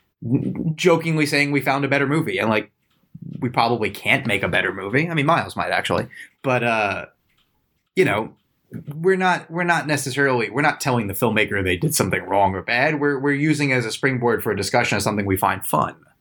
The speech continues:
which is, you know, the speculation of, like, a movie in our heads. You're not having that with The Whale. No one's being like, "Well, I would have built this Brendan Fraser vehicle as this." They're saying, like,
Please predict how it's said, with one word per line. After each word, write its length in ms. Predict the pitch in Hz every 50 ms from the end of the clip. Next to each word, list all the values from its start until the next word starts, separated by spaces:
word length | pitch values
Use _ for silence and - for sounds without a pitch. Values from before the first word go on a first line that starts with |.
| _ _ _ _ _ _ -
which 160 | 113 107 -
is, 200 | 104 95 87 92 107
you 100 | 110 98
know, 140 | 92 92 95
the 80 | 101
speculation 680 | - - - 113 107 - 101 95 95 95 95 - 95
of, 120 | 92 87 95
like, 160 | 95 98 95
a 60 | 165
movie 320 | 160 104 98 95 98 95 92
in 60 | 92
our 160 | 95 98 101
heads. 520 | 101 120 117 - - - - - - - _ _ - - - - - - - _ _ -
You're 160 | 135 151 165
not 100 | 151 127
having 240 | 143 143 131 131 127
that 120 | 120 101
with 40 | -
The 60 | 113
Whale. 360 | 101 110 123 110 104 95 92 98
No 120 | 120 123
one's 220 | 117 117 110 -
being 180 | - 117 104 101
like, 140 | 95 95 92
"Well, 80 | 95 117
I 100 | 160 196
would 140 | 170 143 120
have 140 | 113 101 95
built 220 | 117 104 98 -
this 120 | 104 92 -
Brendan 300 | - 110 95 95 95 90
Fraser 300 | - 101 95 90 98 90
vehicle 360 | 92 92 92 85 - 82 85
as 100 | 90 95
this." 260 | 110 127 110 95 -
They're 160 | - 117 107 101
saying, 380 | 101 - 113 107 101 95 92
like, 260 | 95 92 92 - -